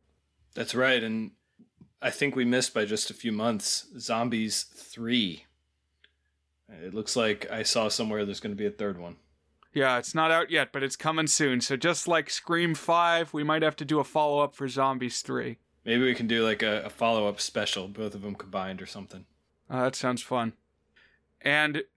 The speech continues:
Speaker 2: just like Scream Five is gonna be dropping in January, these movies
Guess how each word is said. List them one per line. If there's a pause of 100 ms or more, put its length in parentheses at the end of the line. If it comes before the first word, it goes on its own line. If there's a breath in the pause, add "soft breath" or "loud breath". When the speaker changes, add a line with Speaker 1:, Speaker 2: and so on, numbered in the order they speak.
Speaker 2:
just
like
Scream
Five
is
gonna
be
dropping
in
January, (560 soft breath)
these
movies